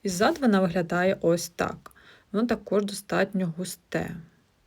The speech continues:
Шапочку ви не бачите, її не просвічує і не буде просвічувати, якщо буде дути вітер.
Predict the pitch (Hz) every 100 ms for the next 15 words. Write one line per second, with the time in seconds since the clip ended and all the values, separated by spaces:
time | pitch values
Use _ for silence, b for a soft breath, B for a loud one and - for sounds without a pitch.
0 | _ _ - - 202 214 - - 160 175
1 | 175 170 170 170 - 170 165 185 165 185
2 | 190 196 185 - 175 190 185 - 165 175
3 | 190 - 208 196 170 175 - - 139 190
4 | 202 196 170 170 - 170 165 170 165 -
5 | 185 180 165 185 -